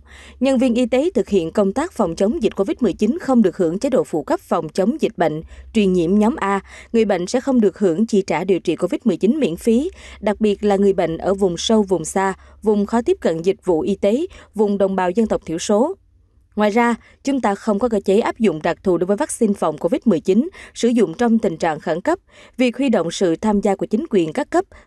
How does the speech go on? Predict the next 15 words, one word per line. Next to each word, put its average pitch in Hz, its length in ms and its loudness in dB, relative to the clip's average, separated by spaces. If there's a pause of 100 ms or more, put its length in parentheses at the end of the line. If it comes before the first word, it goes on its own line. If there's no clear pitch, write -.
tổ 190 140 4
chức, 320 200 -4
doanh 233 140 2
nghiệp 185 220 2
sẽ 160 220 -2
khó 226 140 -4
khăn, 208 280 0 (260)
người 202 160 2
dân 214 200 0
không 247 280 0
được 175 220 0
quan 175 180 -4
tâm 165 200 -4
đúng 170 180 -2
mức. 320 180 0